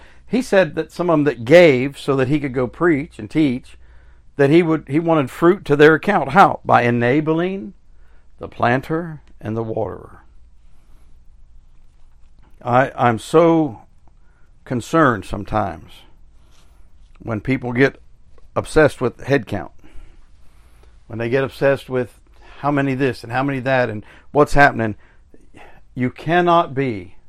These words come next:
an effective labor together with God, as the terminology is in verse nine of First Corinthians three. We can't do that if we're not focused on what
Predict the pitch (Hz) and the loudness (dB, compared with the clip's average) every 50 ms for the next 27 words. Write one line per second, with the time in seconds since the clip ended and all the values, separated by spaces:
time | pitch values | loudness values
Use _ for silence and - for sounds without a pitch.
0 | - _ - - - _ - - - - - - - - 110 107 98 - - - | -20 _ -20 -20 -20 _ -20 -20 -20 -20 -20 -20 -16 -12 -12 -12 -12 -14 -10 -4
1 | - 147 151 - - - 156 156 139 117 120 117 110 123 139 151 139 143 156 147 | 0 0 0 0 -2 -6 -8 -8 -8 -8 -6 -2 0 2 2 2 0 -4 -8 -10
2 | - 120 110 107 120 135 139 143 143 131 143 139 - - 135 135 123 110 113 110 | -10 -10 -4 2 2 4 4 2 0 -2 -4 -6 -4 -2 0 0 0 0 -2 -4
3 | - - 110 117 123 113 - - 107 - - - 143 156 160 156 151 147 147 151 | -6 -4 -4 -4 -4 -4 -6 -12 -16 -12 -6 -4 -2 -2 0 0 0 0 0 0
4 | 139 139 131 131 139 139 127 127 123 - 131 135 131 - - 123 113 113 110 107 | -2 -4 -4 -4 -4 -4 -4 -6 -6 -6 -4 -6 -6 -6 -8 -6 -6 -4 -4 -4
5 | 107 110 - _ _ - - - - _ - - 104 - 123 131 123 - - 127 | -6 -8 -12 _ _ -20 -20 -20 -20 _ -10 -10 -8 -4 -4 -4 -4 -4 -4 -4
6 | 131 120 127 120 113 - - - 120 107 107 104 98 - _ - _ _ _ _ | -4 -4 -4 -6 -6 -8 -8 -6 -4 -2 -2 -2 -4 -10 _ -20 _ _ _ _
7 | - 123 117 - - 139 139 - 135 143 143 127 123 120 120 117 113 - - 127 | -10 -10 -8 -6 -6 -8 -8 -6 -6 -6 -4 -4 -6 -6 -8 -10 -12 -12 -8 -6
8 | 120 113 113 117 - - - - 120 120 - - 104 - 113 113 110 104 98 98 | -6 -4 -4 -6 -6 -8 -8 -6 -6 -6 -6 -10 -14 -12 -12 -10 -10 -10 -10 -12